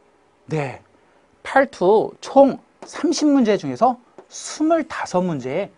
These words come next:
소리 가지고 장난질을 친대요. 그러면 내가 먼저 소리 가지고 장난치는 것이 어떤 것인지 안다면은, 그것만 피해간다면 정답은 거저 먹을 수 있다는 것이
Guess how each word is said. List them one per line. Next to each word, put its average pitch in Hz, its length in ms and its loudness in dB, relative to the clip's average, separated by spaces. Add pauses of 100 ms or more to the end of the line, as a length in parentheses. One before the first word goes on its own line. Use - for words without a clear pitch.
(120)
소리 302 380 -4
가지고 180 240 -2
장난질을 131 520 -12
친대요. 127 460 -10 (580)
그러면 143 440 -6 (380)
내가 202 480 -2
먼저 147 800 -2 (100)
소리 254 320 -8
가지고 233 200 -4
장난치는 147 460 -10
것이 165 440 -10 (180)
어떤 226 420 -4
것인지 160 340 -8
안다면은, 117 580 -10 (380)
그것만 233 480 2
피해간다면 180 680 -4 (260)
정답은 143 600 -8 (260)
거저 165 480 -4
먹을 156 240 -4
수 - 120 -20
있다는 107 180 -16
것이 175 360 -10